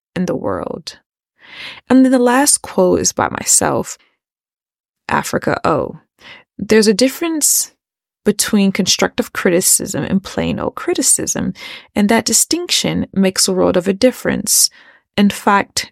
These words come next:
in some situations, it can be the thing that staggers your growth or propels it." So for today, our valued listener felt that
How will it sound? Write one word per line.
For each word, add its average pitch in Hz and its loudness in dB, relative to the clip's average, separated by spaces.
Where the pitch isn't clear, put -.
in 190 4
some 196 2
situations, 214 2
it - 0
can 185 4
be 180 0
the 175 2
thing 180 2
that - -2
staggers 185 0
your - -2
growth - -2
or 185 4
propels - -2
it." - -2
So 226 4
for 226 2
today, 220 0
our 277 2
valued 180 0
listener 50 -2
felt - 2
that 175 0